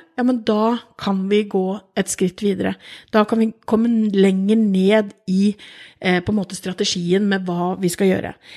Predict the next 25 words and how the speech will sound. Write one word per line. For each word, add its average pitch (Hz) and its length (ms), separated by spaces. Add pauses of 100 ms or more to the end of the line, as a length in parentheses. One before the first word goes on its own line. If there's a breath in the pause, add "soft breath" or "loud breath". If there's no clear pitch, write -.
(160 loud breath)
For 285 120
da 254 280
handler 220 340
det 202 80
om 202 240 (280 loud breath)
å 233 100
finne 240 140
ut 190 80
av, 226 100
ok, 233 320
hvem 240 500 (240 loud breath)
er 196 300
vi 196 140
som 214 160
virksomhet? 220 580 (640 loud breath)
Eh, 196 400
hvem, 240 600 (100)
hvilke 208 220
verdier 208 720
er 180 160
det 196 80
dere 214 160
står 185 240
for? 277 200 (600 loud breath)
Hvilke, 214 440